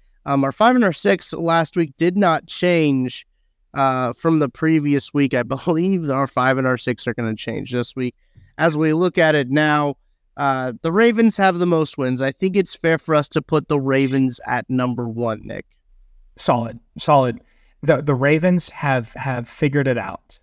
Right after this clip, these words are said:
Speaker 2: Uh, the way, so who did Baltimore, they, they beat down the Niners in Baltimore, right? I think. So Baltimore, or they, did,
Speaker 1: I
Speaker 2: did they
Speaker 1: think
Speaker 2: go
Speaker 1: that was,
Speaker 2: to
Speaker 1: I think it was in San Francisco.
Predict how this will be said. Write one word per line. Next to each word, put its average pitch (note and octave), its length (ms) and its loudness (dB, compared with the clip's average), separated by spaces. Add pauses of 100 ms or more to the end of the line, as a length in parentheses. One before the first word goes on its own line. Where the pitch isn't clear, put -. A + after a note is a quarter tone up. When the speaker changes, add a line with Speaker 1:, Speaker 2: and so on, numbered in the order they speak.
(140)
Speaker 2:
Uh, C3 260 0
the B2 180 -4
way, E3+ 540 4
so - 340 0
who A3+ 140 -2
did C4 200 2 (140)
Baltimore, E3 540 0
they, C3+ 200 0
they B2+ 160 -2
beat C#3 280 -4
down C#3 340 -2
the A#2 160 -2
Niners C3+ 540 0
in D#3+ 320 -2
Baltimore, G#3 480 0 (480)
right? G3 220 0
I - 200 -20
think. A3 140 -6 (520)
So E3+ 120 0
Baltimore, E3+ 400 2
or C#3 80 -2
they, D3 140 0
did, C3 420 -6
Speaker 1:
I - 80 -12
Speaker 2:
did C#3 120 -4
they D#3+ 60 4
Speaker 1:
think G3+ 100 4
Speaker 2:
go D3 60 2
Speaker 1:
that C#4 80 4
was, F#3 140 4
Speaker 2:
to - 180 -6 (440)
Speaker 1:
I D3 40 -2
think A3 100 2
it D4+ 40 4
was D#3+ 100 2
in C#3+ 160 2
San C3 180 2
Francisco. - 440 -2